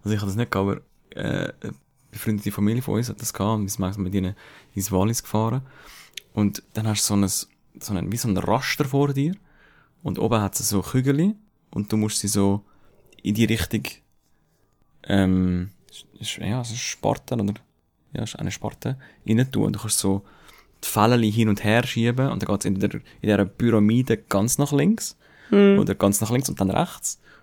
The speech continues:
Speaker 1: oder
Speaker 2: Mhm.
Speaker 1: nach links und dann rechts, rechts und so kannst du es so verteilen.
Speaker 2: Das klingt mega spannend für ein Kind.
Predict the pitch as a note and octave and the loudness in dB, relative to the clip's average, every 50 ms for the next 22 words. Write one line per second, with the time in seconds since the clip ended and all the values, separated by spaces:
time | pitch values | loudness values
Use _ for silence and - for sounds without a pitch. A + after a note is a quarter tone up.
0 | _ _ - - C#3 - A3 A3 G#3+ G#3 - - A2+ A2+ B2+ D#3 - - - A2+ | _ _ -4 2 4 6 8 8 6 6 4 0 2 2 2 2 2 0 0 0
1 | G2 F2+ F#2 F2+ G#2+ - - - - A#1+ C#3+ - - - - - _ _ _ _ | 0 0 0 -2 -4 -6 -8 -4 -2 -2 -2 -2 -6 -12 -18 -18 _ _ _ _
2 | _ - G#2+ G#2 - G#2+ A2+ A#2 - G#2 G2+ - G#2+ G2 G2+ G2+ - - F#2+ G2 | _ -4 -4 -2 -2 -2 -2 -2 -2 0 0 2 2 2 0 -2 -2 0 2 2
3 | G2+ G2 F#2+ - G2+ A2 - _ _ _ _ _ _ _ _ _ _ - _ _ | 2 2 0 -2 -8 -10 -12 _ _ _ _ _ _ _ _ _ _ -20 _ _
4 | - - - - - _ _ _ - - - - - - G#3 G#3 - - - F3+ | -20 -20 -20 -20 -20 _ _ _ -20 -18 -16 -4 0 2 2 2 2 0 0 2
5 | F3 F3 F3+ F#3+ G3+ A3 A#3 A#3+ A#3+ B3 B3 - - - - F#3+ F#3+ G#3+ A3+ A3+ | 2 4 6 8 10 10 10 10 8 6 2 0 -2 -2 2 6 6 8 8 6
6 | A3 - - A3 A3+ B3 A3+ - - - - - - - - - - - - - | 4 2 0 2 2 4 4 2 2 2 0 -2 -2 -4 -10 -12 -14 -14 -16 -18
7 | - | -20